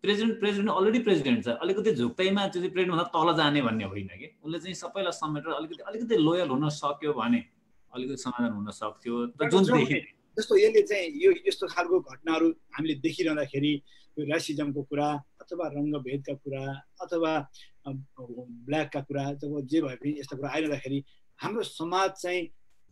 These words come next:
Speaker 2: त्यो खालको वर्गबाट कतिको अछुतो छ अथवा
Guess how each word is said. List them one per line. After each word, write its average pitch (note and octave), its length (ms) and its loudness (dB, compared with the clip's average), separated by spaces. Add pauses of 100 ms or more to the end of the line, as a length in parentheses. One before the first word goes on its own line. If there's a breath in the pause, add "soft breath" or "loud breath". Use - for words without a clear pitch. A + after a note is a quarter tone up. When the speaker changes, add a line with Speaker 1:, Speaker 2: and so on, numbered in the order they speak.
(120)
Speaker 2:
त्यो B3 120 0
खालको F3+ 380 -2
वर्गबाट D3+ 680 0
कतिको - 440 -4
अछुतो D3 640 -2
छ C#3 120 -8
अथवा D3+ 420 -6